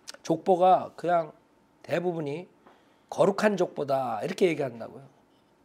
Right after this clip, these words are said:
예, 거룩한 족보. 근데 사실 거룩한 족보가 아니에요. 여러분, 그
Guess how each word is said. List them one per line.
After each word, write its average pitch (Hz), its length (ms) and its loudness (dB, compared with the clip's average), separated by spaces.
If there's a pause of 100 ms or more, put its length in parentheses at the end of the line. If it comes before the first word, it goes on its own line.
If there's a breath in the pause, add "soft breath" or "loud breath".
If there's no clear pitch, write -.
(200)
예, 110 120 -20
거룩한 120 420 -12
족보. 123 420 -18
근데 220 220 -4
사실 - 320 0
거룩한 156 340 -4
족보가 151 340 -8
아니에요. - 160 -18 (1200)
여러분, 147 300 -6 (1000 soft breath)
그 143 560 -8